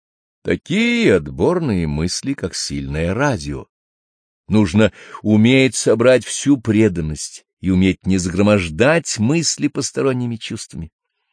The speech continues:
Ураган необходим, чтобы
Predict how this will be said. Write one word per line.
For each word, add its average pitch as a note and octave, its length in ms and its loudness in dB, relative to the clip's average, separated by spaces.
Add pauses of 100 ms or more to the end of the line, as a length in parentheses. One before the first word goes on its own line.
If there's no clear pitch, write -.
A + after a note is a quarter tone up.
(1120)
Ураган B2+ 920 2
необходим, G2 680 0
чтобы E2 320 -4